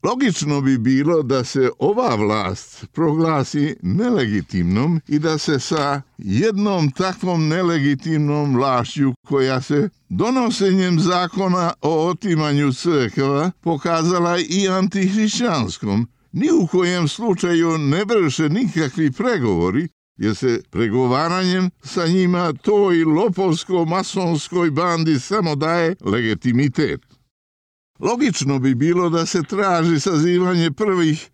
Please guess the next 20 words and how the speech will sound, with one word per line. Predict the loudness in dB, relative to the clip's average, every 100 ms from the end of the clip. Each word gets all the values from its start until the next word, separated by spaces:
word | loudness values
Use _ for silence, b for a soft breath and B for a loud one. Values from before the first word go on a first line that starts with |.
| -8
poštenih | -4 -4 0 0 2 -2
parlamentarnih | -4 -4 -2 0 0 0 -2 0 0 -2
izbora | 0 0 2 0 0 -2
i | -2
da | -2 -2
se | -2
tek | -2 -2 -2
sa | -2 -2
jednom | 0 0 0 0 0 -2 -4 -4
legitimno | -2 0 0 -2 0 0 2 0 0 0
z-, | -2 -4 -14 _
izabranom | 0 2 0 0 0 0 0 0
vladom | 0 0 -2 0 0
vrše | 2 0 0 -2 -4
svi | -4 -4
pregovori | -4 -2 -2 0 2 2 0 0
i | -2
dogovori | 0 0 2 2 2 2 0 0
o | -2
statusu | -2 -4 -4 -4 -4 -6 0 -2